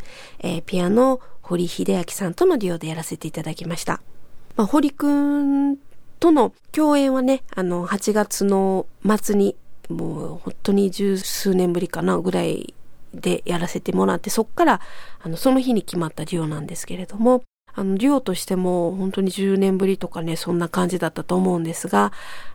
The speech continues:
えー、なんか少しこうドキドキしつつも、お互いにお互いがやりたいこう曲を出し合ったんですけれども、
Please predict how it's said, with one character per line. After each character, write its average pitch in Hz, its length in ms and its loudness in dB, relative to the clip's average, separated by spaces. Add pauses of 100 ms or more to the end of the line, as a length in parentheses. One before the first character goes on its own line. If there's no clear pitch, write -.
え 160 800 -6
ー、 - 20 -4
な 202 100 4
ん - 20 -2
か - 120 -2
少 - 240 0
し - 100 -4
こ - 160 -8
う - 60 -8
ド 175 100 0
キ - 160 -8
ド 160 80 -6
キ - 100 -8
し - 200 -4
つ - 100 -8
つ - 220 -6
も、 165 180 -2 (300)
お 185 80 0
互 180 540 0
い - 60 -8 (200)
に 269 280 2
お 175 80 2
互 175 420 -2
い - 40 -14 (300)
が 185 160 0
や 196 140 0
り 208 120 4
た 175 120 -2
い 165 100 0
こ 156 140 -6
う - 240 -12
曲 175 240 -4
を 175 40 2
出 165 140 -4
し - 160 -4
合 - 20 -4
っ - 40 -4
た - 180 -4
ん 156 40 0
で 156 120 -2
す - 80 -2
け 175 100 -4
れ 170 100 -2
ど 180 120 -2
も、 247 260 6